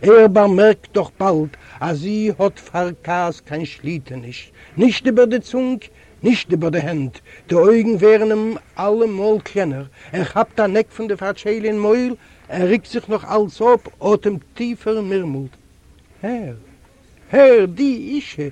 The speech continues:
ווייסט, וואס איז ביטל טויער? נישט לאזן דיין מאן לערנען, הא? אלץ פרנסה, הא? און ווער גיט דעם פייגלע?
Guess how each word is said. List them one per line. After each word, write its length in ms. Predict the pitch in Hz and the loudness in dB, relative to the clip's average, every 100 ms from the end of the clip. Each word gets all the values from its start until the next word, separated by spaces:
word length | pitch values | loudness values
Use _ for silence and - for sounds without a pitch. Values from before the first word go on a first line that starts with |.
| - - - | -12 -8 4
ווייסט, 320 | 214 254 - | 6 6 2
וואס 220 | 269 262 | -2 -2
איז 100 | 240 | -4
ביטל 300 | 175 269 240 | -2 -2 -2
טויער? 400 | 170 - 285 339 294 202 _ _ - | -8 -8 -6 -8 -10 -14 _ _ -8
נישט 200 | 190 - | -6 2
לאזן 280 | 208 262 277 | 4 6 4
דיין 220 | 240 240 | 4 2
מאן 160 | 226 254 175 | 0 0 2
לערנען, 440 | 226 294 359 330 160 | 2 0 -2 -4 -4
הא? 200 | 220 240 120 120 - _ _ - | -6 -8 -8 -14 -20 _ _ -6
אלץ 280 | - 277 269 | 4 4 4
פרנסה, 680 | - 226 185 185 285 - 294 320 254 | 2 -4 -2 -2 -2 -4 -8 -6 -4
הא? 260 | 240 151 127 131 _ - | -4 -6 -8 -14 _ -4
און 140 | 196 202 | 2 4
ווער 260 | 196 262 277 196 | 6 6 6 2
גיט 200 | 247 - | 0 -2
דעם 160 | 240 | -6
פייגלע? 560 | 156 208 269 269 311 | -4 -4 0 0 -2